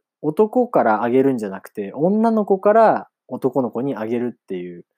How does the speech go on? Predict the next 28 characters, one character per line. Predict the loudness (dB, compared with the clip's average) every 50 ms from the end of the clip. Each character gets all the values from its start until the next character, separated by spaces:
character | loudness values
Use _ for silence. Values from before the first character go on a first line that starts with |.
| _ _ _ _ _ _
感 | _ -6 -6 -6
じ | -4 -6
な | -8
ん | -10
で | -10
す | -16 -10
よ | -8
ね。 | -8 -8 -8 _ _ _ _ _
よ | 2 4
く | 4
わ | 2 0 2
か | 2 2
ら | 2 2
な | 0
い | -2
で | -8
す | -12
け | -14 -14
ど。 | -14 -14 -6 0
で | 2 2
も | 2 4
僕 | 2 2 0 0 2
が | 2 2 2 4
例 | 2 2 4 4
え | 4
ば、 | 4 2 0 0 -4 -8 -10
あ | -10
の、 | -10 -10 -10 -10 -12 -14 -16